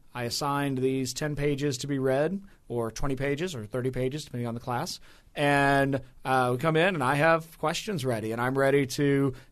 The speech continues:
dig into, like, what's going on in this passage and what's, what's at stake here. Why does this matter?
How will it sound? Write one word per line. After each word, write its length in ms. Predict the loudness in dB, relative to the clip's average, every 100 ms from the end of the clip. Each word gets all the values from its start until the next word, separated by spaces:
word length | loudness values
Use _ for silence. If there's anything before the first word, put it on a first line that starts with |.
| 2
dig 220 | 4 6
into, 360 | 6 4 2 2
like, 140 | 4
what's 220 | 2 2
going 240 | 2 4 6
on 240 | 4 4
in 80 | 2
this 160 | 0
passage 680 | 2 2 2 0 0 0 -2
and 400 | -4 -4 -4 -4
what's, 360 | -4 -2 -4 -4
what's 220 | -4 -4
at 120 | -4
stake 380 | -4 -2 0 0
here. 260 | -2 0 2
Why 200 | 2 0
does 160 | -2
this 180 | -4 -6
matter? 420 | -4 0 2 0